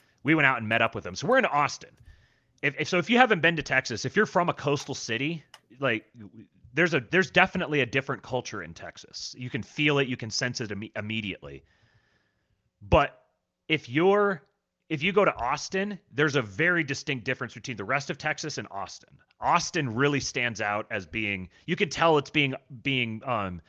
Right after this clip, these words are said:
taken over by Californians. Like, that's, you could very much feel that. So these people, we go out, we meet up with them before the game, we're getting some drinks and stuff, and just talking with them,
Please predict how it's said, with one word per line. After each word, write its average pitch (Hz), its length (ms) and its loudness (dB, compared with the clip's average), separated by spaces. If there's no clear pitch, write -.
taken 135 300 0
over 117 180 0
by 101 140 0
Californians. 76 840 -10
Like, 90 140 -10
that's, - 280 -4
you 113 120 -6
could 101 160 -10
very 110 180 0
much 101 200 -6
feel 92 220 -8
that. 67 200 -16
So - 140 -6
these 214 180 2
people, 175 240 -2
we 160 80 2
go 165 120 2
out, 156 160 4
we 151 80 -2
meet 135 180 0
up 135 120 2
with 143 100 -4
them 131 100 -6
before 127 220 -4
the 117 60 -4
game, 113 280 -4
we're 113 120 -2
getting 123 180 -8
some 113 120 -12
drinks 110 320 -8
and 107 80 -12
stuff, 110 360 0
and 143 100 0
just 156 160 -4
talking 160 420 2
with 101 220 -2
them, 98 300 -6